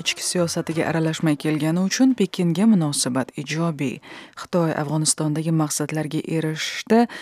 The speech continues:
qo'shni Afg'oniston bilan ham munosabatlarga jiddiy e'tibor qaratyapti. Odil Ro'zaliyev hikoya qiladi.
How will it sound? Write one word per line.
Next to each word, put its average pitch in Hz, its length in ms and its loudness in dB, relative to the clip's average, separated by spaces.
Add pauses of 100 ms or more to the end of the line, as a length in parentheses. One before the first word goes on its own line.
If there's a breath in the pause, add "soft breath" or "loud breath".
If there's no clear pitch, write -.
(200 loud breath)
qo'shni 190 360 2
Afg'oniston 196 560 2
bilan 190 380 4
ham 160 200 -2
munosabatlarga 147 760 -4
jiddiy - 360 -6 (100)
e'tibor 254 420 4
qaratyapti. 233 600 2 (400 loud breath)
Odil 160 380 2
Ro'zaliyev 156 440 0
hikoya 120 300 -8
qiladi. - 260 -10